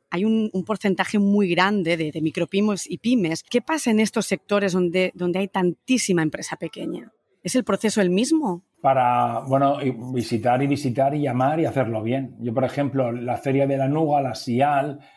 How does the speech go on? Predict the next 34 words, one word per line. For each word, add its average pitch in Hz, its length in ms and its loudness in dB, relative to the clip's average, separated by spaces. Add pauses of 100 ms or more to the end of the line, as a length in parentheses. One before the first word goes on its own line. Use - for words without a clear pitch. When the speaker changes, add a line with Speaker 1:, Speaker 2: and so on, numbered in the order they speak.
(220)
Speaker 2:
o 127 160 -4
el 120 120 0
modi 139 300 2
de 127 120 0
Milán, 135 400 0
eh, 139 80 -4
nosotros 123 320 -8
en, 139 160 -4
en 139 140 -2
Italia 139 340 2
hemos 143 160 -2
hecho 143 180 -2
muchísimo, 127 640 -4
es - 60 -18
decir, 120 180 -6
aviones 123 320 -2
completos 120 540 -2
de 113 80 -10
gente, 147 460 -4 (520)
lo 127 240 2
que - 80 0
Speaker 1:
Mm. 170 200 0
Speaker 2:
y 131 100 0
es 113 100 -2
visitar, 127 480 0
visitar. 143 400 -2
Vas 117 140 -8
a 131 40 4
un 120 80 2
polígono 175 600 0 (340)
y 120 100 -8
hay 127 220 2
cien 139 320 -2
empresas. - 640 -10